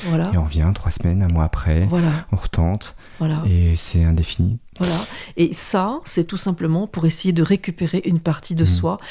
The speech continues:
Speaker 1: Et moi, j'ai des mamans, des dames, euh, qui m'ont dit, euh, « J'ai divorcé depuis trente-huit ans, je pense à lui tous les jours. » Tous les jours.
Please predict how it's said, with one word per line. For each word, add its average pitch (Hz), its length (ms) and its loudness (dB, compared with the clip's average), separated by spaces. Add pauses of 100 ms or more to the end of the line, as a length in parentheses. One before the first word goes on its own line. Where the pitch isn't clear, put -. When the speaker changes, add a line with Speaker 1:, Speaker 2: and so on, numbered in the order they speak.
(200)
Speaker 1:
Et 160 80 2
moi, 185 100 2
j'ai 170 120 0
des 175 100 0
mamans, 185 460 2
des 165 100 4
dames, 180 320 0
euh, 147 180 -4
qui 165 140 0
m'ont 165 160 6
dit, 190 280 0 (320)
euh, « 160 60 0
J'ai 170 140 2
divorcé 170 560 -2
depuis 165 480 -2 (220)
trente-huit - 520 -4
ans, 180 140 -2
je 185 100 -4
pense 151 280 -4
à 147 40 0
lui 156 240 -2 (460)
tous 180 100 -6
les 156 140 2
jours. » - 480 -6 (800)
Tous 214 280 2 (220)
les 147 160 4
jours. 165 560 0